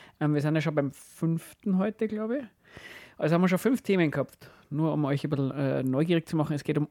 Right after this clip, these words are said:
unerschöpfliche Nullpunktenergie, die Energie der tausend Namen, wie sie Nikolaus, Nikola Tesla schon neun-,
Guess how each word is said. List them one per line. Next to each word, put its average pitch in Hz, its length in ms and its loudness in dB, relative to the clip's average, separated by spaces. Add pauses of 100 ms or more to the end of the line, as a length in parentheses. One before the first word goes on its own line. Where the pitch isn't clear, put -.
unerschöpfliche 165 800 0
Nullpunktenergie, 151 1120 0
die 160 180 -4
Energie 147 600 0
der 156 100 0
tausend 151 460 -4
Namen, 147 480 -2
wie 147 40 0
sie 139 120 -2
Nikolaus, 151 580 0 (160)
Nikola 151 380 -2
Tesla 165 400 -4
schon 135 260 -4
neun-, 160 180 -2